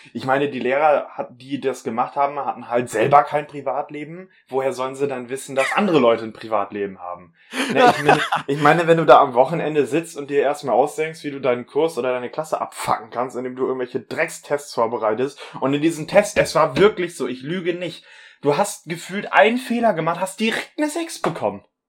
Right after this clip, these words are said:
Speaker 1: Ohne Scheiß. Ohne Scheiß. Das war mö-, faktisch nicht möglich bei der, vernünftig einen Test zu schreiben. Unfassbar.
Speaker 2: Geil.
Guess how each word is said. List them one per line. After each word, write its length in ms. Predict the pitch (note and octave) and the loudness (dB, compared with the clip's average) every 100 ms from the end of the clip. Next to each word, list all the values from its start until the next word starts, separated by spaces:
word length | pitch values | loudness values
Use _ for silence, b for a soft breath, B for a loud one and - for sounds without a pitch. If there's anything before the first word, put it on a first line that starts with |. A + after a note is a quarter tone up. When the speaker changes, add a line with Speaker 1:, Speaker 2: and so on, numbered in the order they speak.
| _ _ | _ _
Speaker 1:
Ohne 260 | - B3+ E4+ | 4 4 4
Scheiß. 560 | - G4 G4 - - _ _ _ _ - | -6 -6 -6 -6 -16 _ _ _ _ 4
Ohne 280 | B3+ F#4+ G4 | 6 6 2
Scheiß. 520 | F4+ G#4 E4+ - _ _ _ _ _ _ _ _ | -4 -6 -6 -12 _ _ _ _ _ _ _ _
Das 180 | E3 E3 | 0 4
war 200 | A3 A#3+ | 4 4
mö-, 260 | G3+ B3+ - | 2 0 -2
faktisch 480 | - D4 - B3+ C4 | -10 -4 -2 -2 -2
nicht 180 | C#4 | -6
möglich 440 | C#4 D4 D4 B3+ - | -2 -4 -2 -4 0
bei 140 | E3 | 0
der, 380 | C3 A#2 F3+ A#3+ B B B _ | 0 0 0 -2 B B B _
vernünftig 920 | - F3+ F#3 B3+ F#4+ F4+ - C#4+ D4 | 2 4 6 4 2 0 -6 -8 -8
einen 80 | C#4+ | -10
Test 260 | D4+ - | -10 -8
zu 100 | - | -6
schreiben. 460 | E3 - G#2 G#2 G#2+ | -6 -2 -2 -2 -2
Unfassbar. 640 | G#3 A#3+ - A#3+ - G#2 | 0 0 -2 -10 -8 -8
Speaker 2:
Geil. 200 | F2+ F2+ | -6 -10